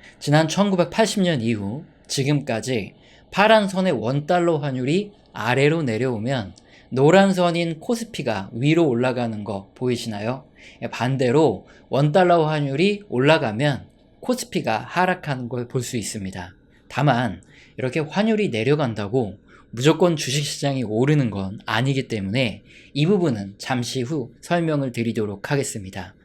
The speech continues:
이렇게나 달러 환율은 국내 주식시장에 투자하시는 분들께 아주 중요한 문제인데요. 현재 엔달러 환율의 하락과 함께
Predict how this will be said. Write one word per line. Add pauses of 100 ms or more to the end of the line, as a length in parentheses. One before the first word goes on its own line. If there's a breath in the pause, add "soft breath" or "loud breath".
(220 soft breath)
이렇게나
달러
환율은
국내
주식시장에
투자하시는
분들께
아주
중요한
문제인데요. (320 loud breath)
현재
엔달러
환율의
하락과
함께